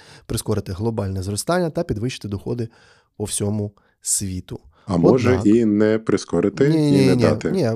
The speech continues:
Speaker 1: ні, ні, ні, ні.
Speaker 2: Я дуже
Speaker 1: Мало
Speaker 2: люблю
Speaker 1: того, що
Speaker 2: просто фрази, де
Speaker 1: прискорить.
Speaker 2: є слово "може". Ну, окей.
Speaker 1: Очевидно, ми з тобою розмовляли ще там наприкінці минулого року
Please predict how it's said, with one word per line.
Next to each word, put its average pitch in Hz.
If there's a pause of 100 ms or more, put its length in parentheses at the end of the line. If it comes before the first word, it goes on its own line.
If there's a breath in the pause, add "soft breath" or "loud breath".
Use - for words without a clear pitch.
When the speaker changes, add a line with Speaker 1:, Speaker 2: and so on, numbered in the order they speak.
(240)
Speaker 1:
ні, 175
ні, 107
ні, 110
ні. 98
Speaker 2:
Я 110
дуже 127
Speaker 1:
Мало 131
Speaker 2:
люблю 127
Speaker 1:
того, 127
що -
Speaker 2:
просто 107
фрази, 113
де -
Speaker 1:
прискорить. 95
Speaker 2:
є 90
слово 95
"може". 85
Ну, 107
окей. 92 (380)
Speaker 1:
Очевидно, 139
ми 127
з -
тобою 127
розмовляли 123
ще -
там 107
наприкінці 110
минулого 123
року 165